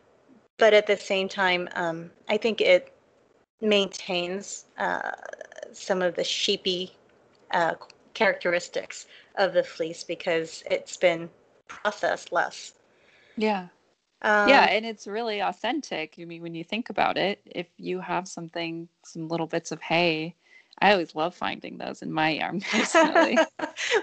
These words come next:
Speaker 1: Well, it's a little bit of a pain. You do ha-, you know, it slows down your knitting if you're, if you really wanna finish that sleeve. Um, but I, but it feels different, and it's,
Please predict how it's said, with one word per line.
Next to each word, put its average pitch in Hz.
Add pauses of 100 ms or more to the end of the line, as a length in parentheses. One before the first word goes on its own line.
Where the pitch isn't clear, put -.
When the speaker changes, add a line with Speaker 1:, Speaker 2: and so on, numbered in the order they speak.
Speaker 1:
Well, 403
it's 392
a 392
little 381
bit 330
of 302
a 285
pain. 226
You 247
do 254
ha-, 247
you 247
know, 175
it 208
slows 208
down 202
your 190
knitting 185
if 190
you're, 190 (300)
if 208
you 202
really 185
wanna 175
finish 180
that 175
sleeve. 180 (540)
Um, 190 (120)
but 262
I, 254 (220)
but 247 (160)
it 262
feels 269
different, 180
and 196
it's, 185